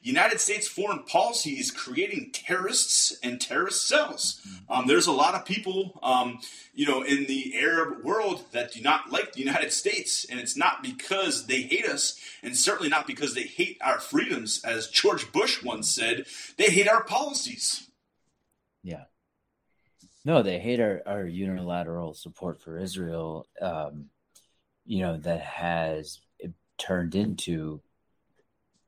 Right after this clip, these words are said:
Speaker 2: essentially apartheid for Palestinians, right? So it's really interesting that you bring up Jeremy Corbyn, um, who w-, was kind of running as a leftist voice, uh, for prime minister,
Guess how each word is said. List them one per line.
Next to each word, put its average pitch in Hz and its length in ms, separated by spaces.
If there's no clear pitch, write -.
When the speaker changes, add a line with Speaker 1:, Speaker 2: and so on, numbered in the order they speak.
Speaker 2:
essentially 98 480
apartheid 73 600
for 80 140
Palestinians, 80 800
right? 80 160
So 90 200
it's 98 180
really 107 220
interesting 95 420
that 85 140
you 82 120
bring 95 240
up 73 140
Jeremy 80 340
Corbyn, 78 600
um, 78 520
who 90 600
w-, 92 180
was 92 340
kind 101 240
of 87 280
running 120 520
as 90 360
a 85 80
leftist 85 580
voice, 82 580
uh, 78 200
for 85 160
prime 85 300
minister, 82 760